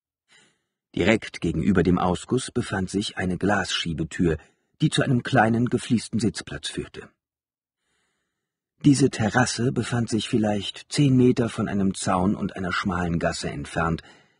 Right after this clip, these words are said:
an der die Mülleimer aufgereiht standen. Er rötelte an den Türen, um sich davon zu überzeugen, dass sie abgeschlossen waren. Dann begab er sich ins Wohnzimmer. Dort kam ihm Sophie Milstein, immer noch den Kater auf dem Arm,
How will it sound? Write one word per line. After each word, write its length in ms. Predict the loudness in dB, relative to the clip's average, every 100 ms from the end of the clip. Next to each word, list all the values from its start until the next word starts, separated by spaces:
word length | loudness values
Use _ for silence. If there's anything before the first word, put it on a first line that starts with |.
| _
an 140 | 0
der 120 | 4 6
die 120 | 6
Mülleimer 640 | 6 6 2 0 0 0
aufgereiht 580 | -2 -4 -8 -6 -6 -6
standen. 560 | -6 -4 -6 -8 -10 -12 _ _ _ _ _ _ _ -2
Er 140 | 2
rötelte 380 | 4 2 0 -2
an 80 | -4
den 180 | -6
Türen, 400 | -4 0 2 0
um 140 | -2 -6
sich 160 | -6
davon 320 | -12 -8 -6 -6
zu 100 | -6
überzeugen, 640 | -6 -4 2 2 2 0
dass 140 | -2
sie 120 | -2
abgeschlossen 720 | 0 -2 0 -2 -2 -4 -2 0
waren. 380 | 0 0 -4 -8 -18 _ _ _ _
Dann 160 | 0 4
begab 340 | 4 2 -2
er 80 | -6
sich 200 | -8 -8
ins 180 | -10 -10
Wohnzimmer. 500 | -12 -10 -10 -10 -14 -14 _ _ _ _ _ _ _ _ _ _ _ _ _
Dort 380 | 4 4 0 -6
kam 240 | -2 0
ihm 180 | 0 -4
Sophie 320 | -6 -6 -2
Milstein, 640 | 0 2 0 0 2 2 -2 -12 _ _ _
immer 200 | 2 4
noch 240 | 2 -4 -6
den 280 | -10 -10
Kater 400 | -6 -4 -4 -6
auf 140 | -10 -8
dem 200 | -6 -6
Arm, 280 | -6 -6